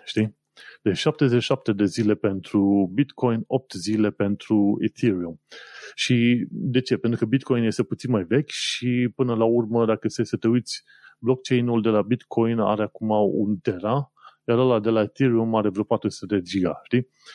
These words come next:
Și ca să minerești, să bagi în blockchain-ul respectiv, consumi extraordinar de multă, uh,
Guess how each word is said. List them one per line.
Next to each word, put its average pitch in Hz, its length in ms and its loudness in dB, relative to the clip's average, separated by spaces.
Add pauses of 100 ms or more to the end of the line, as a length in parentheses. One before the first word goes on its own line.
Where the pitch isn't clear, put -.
(140)
Și - 120 -12
ca 107 100 -2
să - 180 -4 (380)
minerești, 117 680 0 (180)
să - 100 -8
bagi 101 280 0
în 92 80 -4 (800)
blockchain-ul 104 580 -2
respectiv, 101 500 -4
consumi 107 480 0
extraordinar 117 640 0
de 110 80 0
multă, 104 580 -2 (920)
uh, 95 240 2